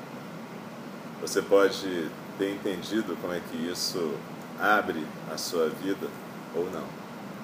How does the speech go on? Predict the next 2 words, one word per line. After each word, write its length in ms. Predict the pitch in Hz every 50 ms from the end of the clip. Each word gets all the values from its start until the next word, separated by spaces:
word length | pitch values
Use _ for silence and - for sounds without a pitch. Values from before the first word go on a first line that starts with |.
| - - - - - - - - - - - - - - - - - - - - - - - - - - - - - - - - - - - - - - - - - - - - - - - - - - - - - - - - - - - - - - - - - - - - - - - - - - - - - - - - - - - - - - - - - - -
Qualquer 420 | - 95 92 - - 110 110 107 -
tradição 600 | 98 95 87 82 82 - - - 101 98 95 90